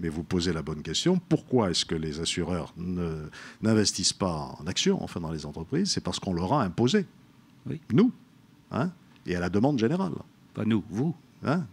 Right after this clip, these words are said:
Speaker 1: Non, les po-, les po-,
Speaker 2: <laughs>
Speaker 1: les, les politiques à la demande de la société. Hein, souvenez-vous quand même, faut avoir un minimum de recul historique. Après, euh, Lehman Brothers, quelle a été l'antienne que nous avons entendue partout ?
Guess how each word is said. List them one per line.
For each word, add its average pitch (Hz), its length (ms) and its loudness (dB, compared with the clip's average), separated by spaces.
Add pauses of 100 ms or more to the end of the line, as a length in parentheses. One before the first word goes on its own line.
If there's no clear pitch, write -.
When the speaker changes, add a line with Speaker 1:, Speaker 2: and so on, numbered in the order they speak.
(160)
Speaker 1:
Non, 190 180 2
les 113 120 2
po-, - 160 0
les 123 100 6
po-, 139 140 6 (280)
Speaker 2:
<laughs> 113 300 0
Speaker 1:
les, 160 160 6 (240)
les 156 160 8
politiques 156 560 6
à 151 60 6
la 131 100 4
demande 151 320 6
de 160 60 6
la 117 100 6
société. 180 480 4 (680)
Hein, 190 180 2
souvenez-vous 202 540 6
quand 131 100 2
même, 107 240 2 (400)
faut 98 260 6
avoir 95 260 4
un 95 80 2
minimum 127 580 4
de 113 80 4
recul 107 280 4
historique. 165 540 2 (300)
Après, 107 560 4
euh, 90 120 2
Lehman 104 300 4
Brothers, 107 540 2 (280)
quelle 107 160 4
a 95 80 4
été 104 320 2
l'antienne 104 500 4
que - 80 -2
nous 90 220 0
avons 95 180 2
entendue 98 380 2
partout ? - 500 2